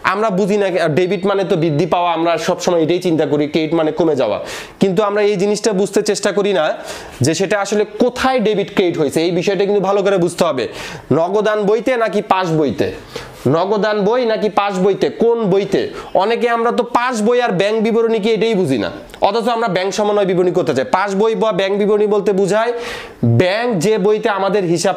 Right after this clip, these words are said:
করে, ব্যাংক যে বইতে আমাদের হিসাব করে সেই বইকে বলা হয় পাস বই বা ব্যাংক বিবরণী। আমার এই কথাটা সবসময় মাথায় রাখবেন যে আমাদের জন্য যেটা সম্পদ ব্যাংকের জন্য সেটা দায়, আমাদের জন্য যেটা দায় ব্যাংকের জন্য সেটা কি? সম্পদ।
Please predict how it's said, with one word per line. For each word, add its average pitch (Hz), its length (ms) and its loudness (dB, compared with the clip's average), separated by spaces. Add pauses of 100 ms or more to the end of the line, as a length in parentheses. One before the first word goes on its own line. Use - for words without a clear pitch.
করে, 120 320 0
ব্যাংক 160 480 0
যে 185 180 2
বইতে 180 280 0
আমাদের 180 280 0
হিসাব 180 300 0
করে 214 280 0 (340)
সেই 208 260 0
বইকে 220 280 2
বলা 190 220 0
হয় 202 220 0 (100)
পাস 185 280 0
বই 208 240 2
বা 180 180 2
ব্যাংক 175 380 0 (440)
বিবরণী। 131 500 2 (320)
আমার 185 240 0
এই 202 120 0
কথাটা 202 300 0
সবসময় 208 380 -2
মাথায় 202 260 0
রাখবেন 196 480 0 (440)
যে 180 460 2 (1400)
আমাদের 233 500 0
জন্য 233 320 0
যেটা 214 180 0
সম্পদ 208 480 0
ব্যাংকের 180 440 0
জন্য 196 180 2
সেটা 180 180 0
দায়, 151 240 0
আমাদের 190 400 0
জন্য 208 220 2
যেটা 196 200 0
দায় 180 260 0
ব্যাংকের 170 380 -2
জন্য 180 180 2
সেটা 160 200 0
কি? 139 180 0
সম্পদ। 123 420 0